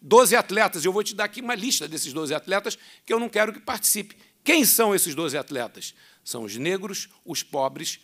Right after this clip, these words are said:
e operários. A gente rude que as elites da época não queriam que misturassem com seus filhos de classe média e universitários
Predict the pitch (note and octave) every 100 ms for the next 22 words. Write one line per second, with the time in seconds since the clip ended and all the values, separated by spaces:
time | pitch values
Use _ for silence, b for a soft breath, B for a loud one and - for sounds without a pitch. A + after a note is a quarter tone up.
0 | _ D#3+ D#3+ F#3 D3+ C3+ - - B B
1 | B C3+ C3 D3+ C#3+ B2+ G#2 F3+ G3 F#2
2 | - b b - C3+ B2 B2+ D#3 B2+ A2+
3 | B2 D3 D3+ D#3 - C#3+ G3 F3 G2+ -
4 | b b - C3+ D#3 - D3 B2 D#3 -
5 | E3+ - b b D#3 - D3+ - E3 F3+
6 | C3+ A#2 C3+ C#3 - A2 D#3 C3 B2 A2+
7 | A#2 G#2+ G#2+ C#3+ E3 D3+ -